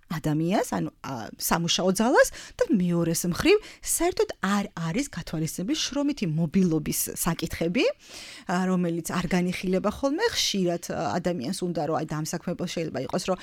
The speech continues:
მხოლოდ მასთან იყოს ეს ერთი კადრი და მასთან, ა, დღე და ღამის პირობებში და რაღაც ეს, მ,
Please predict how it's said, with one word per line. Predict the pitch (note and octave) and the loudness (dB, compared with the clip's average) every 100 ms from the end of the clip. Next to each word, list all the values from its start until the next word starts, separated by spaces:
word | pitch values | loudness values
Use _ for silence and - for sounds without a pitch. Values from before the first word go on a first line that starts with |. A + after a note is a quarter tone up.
| - - | -10 -14
მხოლოდ | - A3+ F#3 | -2 0 4
მასთან | F#3 F#3+ - G#3 | 4 2 4 2
იყოს | F3+ - E3 | 2 0 -2
ეს | E3 F3 | -2 -2
ერთი | E3+ - | -2 -2
კადრი | D#3+ F3 | -2 0
და | E3+ | 0
მასთან, | F3+ E3 G#3+ F#3+ F#3+ - - D4 | 0 0 0 2 2 0 -6 -2
ა, | G#3+ | 0
დღე | F#3+ A3+ G#3+ | 2 4 6
და | G#3+ | 6
ღამის | G#3 A3 A3 A#3 | 8 8 8 6
პირობებში | A3+ G3+ G#3 G#3+ A#3 G#3+ | 6 4 4 2 2 2
და | G#3+ | 2
რაღაც | F#3+ G3+ | 4 2
ეს, | G#3+ | 0
მ, | - G3+ G3 | 0 0 0